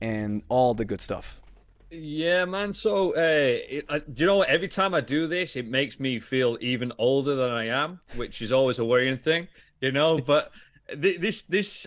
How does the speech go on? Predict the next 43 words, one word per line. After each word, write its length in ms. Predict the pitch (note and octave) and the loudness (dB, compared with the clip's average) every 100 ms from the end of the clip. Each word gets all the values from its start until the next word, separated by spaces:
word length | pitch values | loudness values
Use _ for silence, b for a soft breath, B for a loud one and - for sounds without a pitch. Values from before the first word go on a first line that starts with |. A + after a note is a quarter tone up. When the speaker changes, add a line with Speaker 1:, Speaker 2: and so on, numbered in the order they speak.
| - | -2
Speaker 2:
I've 160 | G3 | 0
been 180 | A3+ G#3+ | 0 0
lifting 380 | D#3+ D3+ D3 C3 | 0 -2 -4 -2
now. 320 | B2+ C3+ C3 | 0 0 2
I 40 | A#2 | 0
think, 520 | C#3 D3 C3+ _ - G#2+ | -2 -8 -10 _ -10 -2
um, 500 | A2 A2+ A2 G#2+ G#2+ | 2 4 4 2 -2
I 120 | A2 | 0
went 220 | C3+ D#3 | 0 0
back 200 | D3 D3+ | -2 -2
to 140 | C3+ | -2
an 100 | A#2+ | 0
old 180 | B2+ C3+ | 0 -2
program 640 | - C3+ C3+ A#2+ A2+ G#2+ G#2 | 0 0 0 -4 -6 -6 -8
which 340 | G#2 - - | -10 -12 -8
was 220 | G#2+ G2 | -8 -8
ten 300 | - C3+ C3 | -6 -2 0
years 260 | C3 A#2+ A2+ | 0 0 0
old 380 | B2 C#3 D3 - _ | 0 0 -4 -12 _
when, 320 | A2 A2+ G#2+ G#2 | -6 -4 -4 -6
from, 440 | A2+ G#2+ G2+ F#2+ _ _ _ | -8 -6 -8 -10 _ _ _
from 240 | A#2 A2 | -10 -4
when 100 | A2 | -2
I 40 | G#2+ | -2
went 220 | A2 - | -4 -4
to 300 | A2+ A2 G2 | -4 -4 -4
Russia 340 | G#2 A#2+ - A#2+ | -4 -6 -4 -8
to 140 | G2+ | -8
train 260 | - A#2 A2+ | -6 -4 -2
out 180 | G#2+ | -4
there. 220 | A#2 B2+ C3 | -2 0 0
But 260 | - A2+ b b | -2 -6 b b
it 140 | A#2+ - | -12 -4
started 320 | C#3 C#3+ B2+ | 0 0 2
a 20 | |
Speaker 1:
Mm. 40 | C3 | 0
Speaker 2:
little 140 | C3 | -2
bit 140 | A#2+ A2+ | -6 -4
around 220 | A#2 B2+ | -4 -2
there, 140 | C3+ | -2
about 240 | A#2 A#2 - | -2 -4 -6
twenty 560 | B2 A#2 A#2 A#2 A2+ | -6 -4 -2 -2 -4
twelve 680 | A2+ - A2+ A2+ C3 C#3 | -6 -8 -2 0 0 -2